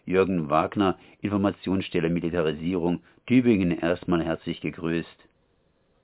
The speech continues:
Ja, die haben immer so lustige Namen, Baltrop, Tabeda oder Defender oder sonst irgendwas.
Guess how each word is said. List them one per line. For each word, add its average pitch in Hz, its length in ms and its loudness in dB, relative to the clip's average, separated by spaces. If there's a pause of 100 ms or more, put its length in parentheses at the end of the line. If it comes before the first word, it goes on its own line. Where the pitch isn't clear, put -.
(720)
Ja, 87 80 -4
die 92 100 4
haben 107 160 4
immer 113 160 2
so 107 80 4
lustige 101 440 0
Namen, 95 600 2 (320)
Baltrop, 98 600 4 (540)
Tabeda 92 680 6
oder 85 220 2
Defender 101 720 2
oder 85 180 2
sonst 98 340 -4
irgendwas. 90 680 0